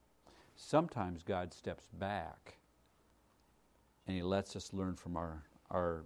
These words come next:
our mistakes. Not as an absent God, lets us learn from our rebellious ways, right? Not as an absent God, but still an ever-present God in times of trouble.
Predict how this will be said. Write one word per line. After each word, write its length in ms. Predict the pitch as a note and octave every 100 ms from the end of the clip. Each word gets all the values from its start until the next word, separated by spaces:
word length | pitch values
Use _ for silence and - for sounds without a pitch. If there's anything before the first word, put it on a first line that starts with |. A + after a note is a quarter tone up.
| -
our 120 | F2+ F2
mistakes. 560 | E2 - F2+ E2 -
Not 280 | A2 B2+ B2+ - - - -
as 200 | A2+ G2
an 100 | G2
absent 560 | G#2+ A#2+ C3 - B2+ A2
God, 360 | G#2 G#2+ A2 B2 - - - - - _ - _ _ _ _ _ _ _ _ _ _ -
lets 200 | G#2+ G2+
us 140 | F#2+ -
learn 220 | G#2+ G#2
from 180 | G2+ F2+
our 100 | E2+
rebellious 600 | E2 D#2 F#2+ F#2+ E2 -
ways, 580 | G2+ - - - - - -
right? 220 | - A2+ - - -
Not 160 | A#2+ D3+
as 100 | B2+
an 80 | G#2
absent 320 | A#2 - A#2
God, 240 | G#2+ A2
but 100 | G#2+
still 440 | F#2+ - D#3+ D3 A#2
an 100 | G#2
ever-present 720 | C3 B2+ A2+ - A#2 A2 F2
God 400 | G2+ G2+ G2 F#2+ - - - - - _
in 120 | G2
times 360 | F2 F2+ F2 E2
of 100 | E2
trouble. 380 | - F2 D#2+